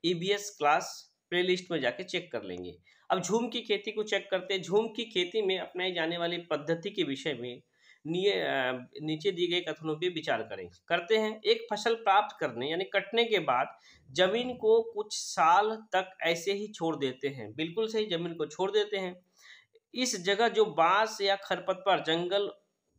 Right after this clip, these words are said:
उग जाता है उन्हें उखाड़ कर जला देते हैं। दोस्तों, उखाड़ के नहीं जलाते हैं, उन्हें उसी समय जला देते हैं झूम की खेती में। नोट डाउन करेंगे, line by line आप पढ़ेंगे, आपको इसी में कन्फ्यूजन क्रिएट करता है सीटेट।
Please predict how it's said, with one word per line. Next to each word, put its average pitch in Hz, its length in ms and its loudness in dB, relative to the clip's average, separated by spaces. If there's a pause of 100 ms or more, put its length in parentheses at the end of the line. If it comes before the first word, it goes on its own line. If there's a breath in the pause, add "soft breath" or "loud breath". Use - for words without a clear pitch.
उग 190 180 -2
जाता 165 340 2
है 208 300 -2
उन्हें 185 300 2
उखाड़ 185 440 2
कर 208 160 0
जला 156 320 2
देते 135 320 -4
हैं। 104 240 -12 (280 soft breath)
दोस्तों, 185 320 2
उखाड़ 185 360 2
के 208 160 -4
नहीं 196 140 0
जलाते 123 380 0
हैं, 104 260 -14
उन्हें 175 240 2
उसी 180 200 -2
समय 190 200 -4
जला 160 220 2
देते 139 280 -2
हैं 175 100 -6
झूम 165 200 -4
की 156 140 -6
खेती 127 340 -6
में। 107 120 -6
नोट 165 220 -2
डाउन 185 180 2
करेंगे, 190 280 -2
line 180 340 0
by 175 100 2
line 175 240 2 (400 loud breath)
आप 156 260 0
पढ़ेंगे, 196 640 4
आपको 175 380 2
इसी 190 240 0
में 202 140 -4
कन्फ्यूजन 185 500 -2
क्रिएट 185 420 -2
करता 147 220 -6
है 196 60 -2
सीटेट। 170 500 -8